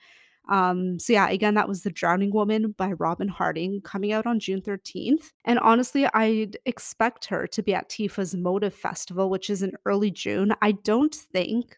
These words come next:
their lineup has been announced publicly yet. Um,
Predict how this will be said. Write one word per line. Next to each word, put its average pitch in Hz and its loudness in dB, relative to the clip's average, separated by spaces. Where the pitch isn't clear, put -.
their 196 2
lineup 175 -4
has 175 -10
been 185 -2
announced 175 -2
publicly - -4
yet. 247 0
Um, 208 8